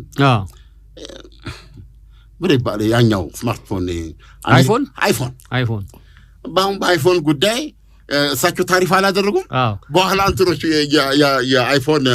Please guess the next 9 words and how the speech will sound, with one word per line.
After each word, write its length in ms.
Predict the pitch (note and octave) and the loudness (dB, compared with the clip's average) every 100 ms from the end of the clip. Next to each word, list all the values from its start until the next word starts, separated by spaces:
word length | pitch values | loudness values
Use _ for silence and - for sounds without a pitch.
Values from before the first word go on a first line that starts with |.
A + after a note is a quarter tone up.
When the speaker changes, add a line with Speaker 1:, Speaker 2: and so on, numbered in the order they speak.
| A2+ G#2+ | 0 0
Speaker 2:
አምራቹ 380 | A2 B2 B2+ B2+ D#4+ D4+ - _ _ _ - | 0 2 2 0 -6 -6 -16 _ _ _ -20
ምን 260 | - B2+ D3 | -2 2 2
አሰበ? 320 | - - C#3+ D3 | 0 -2 -2 0
ይሄንን 400 | C#3 C#3+ D3 C#3 | 2 4 4 2
ወደ 160 | D3 C#3 | 2 2
አሜሪካ 340 | C3+ C3 B2 B2+ | 4 4 4 2
ቢያዞር 420 | A2+ A2+ G#2 F2 - - - - - - - - - | 2 2 2 -4 -8 -18 -20 -20 -20 -20 -20 -20 0
ብሎ 120 | D3 C#3+ | 4 4
ሲያስብ 400 | C3 B2+ B2+ | 4 0 0